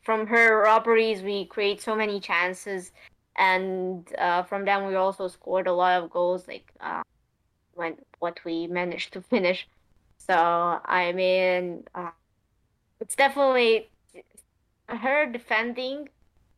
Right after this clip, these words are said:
is often, uh, oftentimes overlooked. <laughs>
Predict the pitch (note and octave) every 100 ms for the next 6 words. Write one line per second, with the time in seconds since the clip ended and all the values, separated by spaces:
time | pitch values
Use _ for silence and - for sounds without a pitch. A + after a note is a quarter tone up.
0 | - B3+ A#3 G#3+ - A3 A3 G3+ G3 F#3+
1 | F3+ - F#3+ F#3 F#3+ G3+ G3 F#3 F#3 F3+
2 | F3 G#3 C#4 E4 _